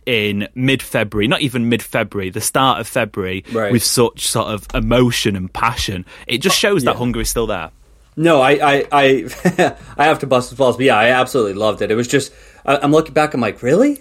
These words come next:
Speaker 2: Like, everyone else is running towards Haaland and
Speaker 1: <laughs>
Speaker 2: Phil just drops to his knees. But no,
Speaker 1: Yeah.
Speaker 2: it's, it's, right, the opposite of that is just, you're not really looking after your teammates, happy for your teammates. So, no,
Speaker 1: Mm-hmm.
Speaker 2: it was, it was great to see. And, um, I think for Haaland, too, I mean, he's a player who's always gonna back himself, but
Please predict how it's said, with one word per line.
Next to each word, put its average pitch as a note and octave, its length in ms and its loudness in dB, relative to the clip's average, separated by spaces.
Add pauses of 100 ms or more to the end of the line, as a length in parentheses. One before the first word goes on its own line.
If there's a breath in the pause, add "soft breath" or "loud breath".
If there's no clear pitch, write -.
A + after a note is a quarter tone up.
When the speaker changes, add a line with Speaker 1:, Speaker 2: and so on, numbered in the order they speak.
Speaker 2:
Like, C#3 180 2
everyone F#3 280 4
else F#3+ 160 2
is E3 120 6
running D#3 200 4
towards D3+ 240 2
Haaland D3 300 6
and B2 180 0
Speaker 1:
<laughs> C3+ 60 -8
Speaker 2:
Phil D3 160 6
just C3 200 -4
drops C3 280 2
to C3+ 60 -4
his A2+ 140 -8
knees. B2 180 2
But C#3 160 0
no, C#3 120 4
Speaker 1:
Yeah. F#2 200 0 (200 loud breath)
Speaker 2:
it's, C#3 280 0
it's, - 480 -2 (160)
right, B2+ 200 4
the C3 100 2
opposite C#3+ 380 2
of A#2 80 0
that A#2 180 4
is A2+ 220 -2
just, - 260 -4 (220)
you're C3 140 2
not B2 180 2
really A#2+ 380 4 (100)
looking B2 260 0
after A#2 240 0
your A2+ 80 0
teammates, A2+ 360 -4
happy A#2 200 -2
for A#2+ 140 -6
your A2 80 0
teammates. A2 460 -6
So, G#2 260 0 (280 loud breath)
no, A#2+ 180 0
Speaker 1:
Mm-hmm. - 20 4
Speaker 2:
it A2 40 4
was, G2 160 -4
it C3 60 0
was B2 140 -2
great C3+ 240 2
to A#2+ 100 -2
see. A#2+ 300 4
And, G#2 260 0
um, F#2+ 460 0 (260 soft breath)
I B2 80 -2
think F3+ 180 0
for C#3+ 140 2
Haaland, C#3 380 4
too, B2+ 440 2 (280 loud breath)
I A2+ 60 -6
mean, A2+ 180 0
he's B2 180 -2
a B2+ 60 -4
player B2+ 180 2
who's A2 160 0
always A2 180 4
gonna A2 140 -2
back G#2 260 0
himself, A#2 400 0
but A2 220 0